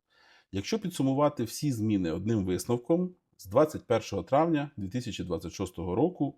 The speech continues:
Словаччина переходить до більш чіткої,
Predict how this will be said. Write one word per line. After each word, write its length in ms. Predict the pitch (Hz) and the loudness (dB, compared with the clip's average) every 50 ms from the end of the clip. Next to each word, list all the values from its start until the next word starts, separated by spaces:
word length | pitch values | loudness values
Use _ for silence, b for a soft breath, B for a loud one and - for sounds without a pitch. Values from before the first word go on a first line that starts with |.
| _ | _
Словаччина 640 | - - - 85 90 101 120 - - - - 135 107 | -14 -8 -6 0 2 2 2 2 0 -2 -2 -2 -2
переходить 600 | 101 - 92 95 90 - 139 151 147 131 104 95 | 0 -2 -4 -4 -2 0 0 0 0 0 -4 -4
до 120 | 90 98 92 | -4 -4 -4
більш 380 | 95 98 110 117 101 - - - - | -2 -2 -2 -2 -2 -4 -8 -12 -12
чіткої, 640 | 87 - - - - 98 104 110 135 156 180 180 | -14 -14 -10 -4 -2 0 2 2 2 0 0 -2